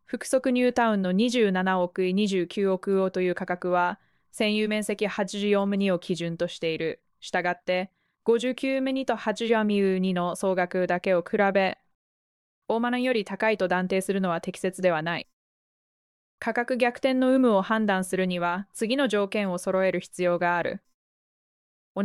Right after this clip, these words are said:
じ占有面積、または占有面積あたりの価格、同じ時点の募集広告回数と方角が類似する、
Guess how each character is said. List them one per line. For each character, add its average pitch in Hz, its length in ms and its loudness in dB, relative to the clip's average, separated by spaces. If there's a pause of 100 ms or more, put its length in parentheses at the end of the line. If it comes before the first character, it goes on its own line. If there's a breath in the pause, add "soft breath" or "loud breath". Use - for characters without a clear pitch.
じ 208 120 -4
占 220 180 -4
有 220 180 -2
面 226 220 -2
積、 185 420 -6
ま 190 140 -4
た 208 100 4
は 196 140 2
占 208 220 0
有 233 200 0
面 240 200 0
積 240 280 0
あ 240 60 0
た 247 100 4
り 233 100 2
の 185 140 2
価 - 140 -6
格、 180 360 0
同 208 120 4
じ 220 140 -2
時 247 120 -4
点 247 160 4
の 196 140 0
募 185 100 2
集 190 220 0
広 196 180 0
告 175 240 -6
回 208 220 -2
数 240 220 -2
と 185 100 0
方 233 240 4
角 247 240 0
が 233 140 6
類 202 200 4
似 190 120 0
す 196 140 -4
る、 185 260 2